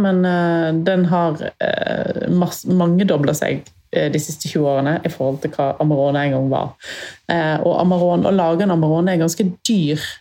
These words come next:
eh, måte å lage vin på. Eh, mens når Amarone blir litt sånn rimelig, og da mener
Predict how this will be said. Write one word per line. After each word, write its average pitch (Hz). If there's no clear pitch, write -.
eh, 156
måte 160
å 170
lage 156
vin 151
på. 254
Eh, 165
mens 180
når 180
Amarone 175
blir 165
litt 208
sånn 175
rimelig, 165
og 170
da -
mener 151